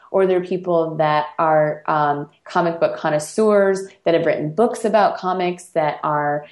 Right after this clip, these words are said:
you know, that have been on other judging panels, um, or cosplay judges, for example. They are people that have actually won awards doing cosplay.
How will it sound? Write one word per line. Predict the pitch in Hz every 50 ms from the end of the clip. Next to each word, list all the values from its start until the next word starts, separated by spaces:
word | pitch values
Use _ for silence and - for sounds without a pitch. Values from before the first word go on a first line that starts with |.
| - - - - -
you | 170 170 165
know, | 165 151 147 151 151 151 170
that | 160 170 160 -
have | - - 160 156 151 156
been | 165 156 151
on | 143 143 - -
other | 190 202 214 202 190
judging | 196 190 175 175 180 180 175
panels, | 175 - 170 165 165 165 160 156 156 156 156 156 - - -
um, | 156 151 151 151 147 147 156 160 - _ _ _ _ _ _ _ - - -
or | 180 170 - -
cosplay | - - 170 170 - - - 190 185 180
judges, | 180 185 180 180 180 180 175 180
for | - - 175
example. | 175 170 170 165 170 165 165 165 170 165 165 165 170 165 - - - - - - -
They | - 156 151 185 190 196 196
are | - 180 180 175
people | - 202 185 180 180 170 _ _ _ _ _ _ _ _ _ _ _ _ _ _ _ _ _ _ -
that | 170 165 160 135
have | 151 151 -
actually | 156 160 - - 165 160
won | 156 156 151 151 156 190 226 233 - -
awards | 233 220 233 240 247 247 254 247 - -
doing | - 185 175 220 226 233
cosplay. | 233 - 233 240 233 - - 262 131 135 -